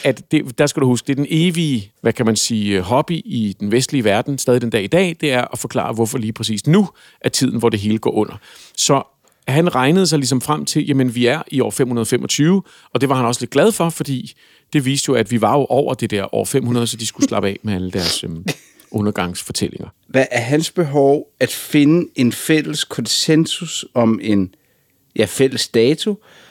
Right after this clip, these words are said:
Speaker 2: eller er det for at finde ud af, hvornår Jesus Kristus er født?
Speaker 1: Det er faktisk interessant, og det her, det lægger lidt op til vores næste program, øh, som er lidt mere, øh, højtidstematisk.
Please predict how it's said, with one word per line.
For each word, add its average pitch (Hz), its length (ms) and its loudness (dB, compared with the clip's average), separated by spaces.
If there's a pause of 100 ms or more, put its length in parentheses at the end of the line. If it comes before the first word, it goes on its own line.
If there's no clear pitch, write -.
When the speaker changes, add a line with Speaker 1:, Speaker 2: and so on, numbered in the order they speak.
(1160)
Speaker 2:
eller 135 180 4
er 127 180 4
det 147 140 4
for 135 220 0
at 113 140 -2
finde 139 600 4 (300)
ud 151 160 6
af, 131 140 6
hvornår 117 400 2
Jesus 120 380 0
Kristus 120 440 -4
er 107 40 -8
født? 120 340 -2 (580)
Speaker 1:
Det 180 80 6
er 180 40 4
faktisk 160 260 0
interessant, 131 680 -2
og 123 120 -2
det 156 60 4
her, 147 40 4
det 151 120 4
lægger 143 200 4
lidt 131 120 2
op 127 140 2
til 135 120 -8
vores 123 180 -2
næste 165 280 2
program, 127 280 -6 (420)
øh, 113 220 -2
som 110 200 0
er 113 40 2
lidt 117 220 0
mere, 113 480 2
øh, 85 160 -2 (640)
højtidstematisk. 98 1120 -2